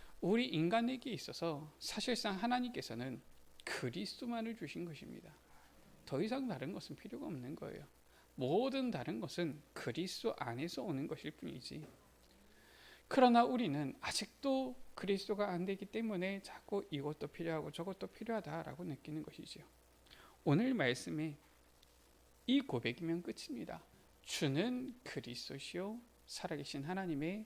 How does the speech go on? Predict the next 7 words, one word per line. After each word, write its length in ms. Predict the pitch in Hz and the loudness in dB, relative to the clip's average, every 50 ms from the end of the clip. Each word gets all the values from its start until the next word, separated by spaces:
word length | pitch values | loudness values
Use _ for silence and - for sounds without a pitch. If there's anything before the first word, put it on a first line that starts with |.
| - - - - - - | -10 -14 -20 -20 -20 -8
아들이십니다." 960 | - 123 120 - - 143 156 - - 196 185 180 165 - 160 156 156 156 - - - - - - - - - - - - - - - - - - - - - - - - - - - - - - - - | -6 -6 -6 -4 -6 -8 -8 -8 -8 -6 -6 -6 -8 -8 -12 -14 -14 -16 -20 -20 -20 -20 -20 -20 -20 -20 -18 -18 -16 -18 -18 -18 -18 -20 -20 -20 -20 -20 -20 -20 -20 -20 -20 -20 -20 -20 -20 -20 -20 4
언제 880 | - - 185 214 240 247 247 240 233 - 240 233 233 233 233 233 233 240 240 - - - - - - - - - | 8 10 10 12 12 10 8 6 6 8 8 8 8 8 6 2 0 -4 -8 -12 -20 -20 -20 -20 -20 -20 -8 0
이 260 | - 220 220 226 233 | 2 4 4 4 4
고백이 840 | 233 - - - 240 208 170 127 123 117 - 143 135 127 123 135 - - | 2 0 4 4 6 6 6 4 4 2 0 -2 -2 -2 -4 -6 -10 -8
나의 400 | - 160 131 127 123 127 151 175 | -4 -2 -2 0 0 0 -2 -2
것이 300 | - - 175 - - 185 | -2 -4 -6 -6 -6 -6
되어집니까? 800 | 180 190 156 139 143 151 - 160 147 127 131 - - - - 143 | -4 -4 -4 -4 -4 -4 -6 -8 -8 -8 -8 -10 -10 -12 -12 -12